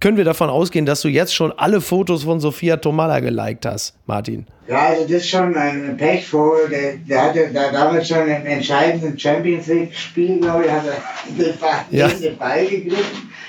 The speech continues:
Speaker 2: Jetzt hat er auch noch
Speaker 1: Mehrfach,
Speaker 2: die,
Speaker 1: ja.
Speaker 2: mehrfach <laughs> neben den Ball gegriffen. Jetzt hat er auch noch diese attraktive Simona,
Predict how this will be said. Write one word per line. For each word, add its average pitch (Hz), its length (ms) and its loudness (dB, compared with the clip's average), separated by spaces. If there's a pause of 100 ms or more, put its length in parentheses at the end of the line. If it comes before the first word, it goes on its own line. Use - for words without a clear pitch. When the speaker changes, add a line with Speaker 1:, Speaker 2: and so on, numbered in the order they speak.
(200)
Speaker 2:
Jetzt 143 200 -4
hat 156 120 4
er 170 100 0
auch 170 60 2
noch 123 60 2
Speaker 1:
Mehrfach, 165 420 2
Speaker 2:
die, 117 60 -2
Speaker 1:
ja. 120 140 4
Speaker 2:
mehrfach 214 580 2
<laughs> - 0 -
neben 208 300 0
den - 220 -2
Ball 170 240 -2
gegriffen. 196 460 0 (320)
Jetzt 139 180 -4
hat 175 120 2
er 175 180 2
auch 165 60 2
noch 160 180 -2
diese 151 260 0
attraktive 156 680 0
Simona, 156 760 2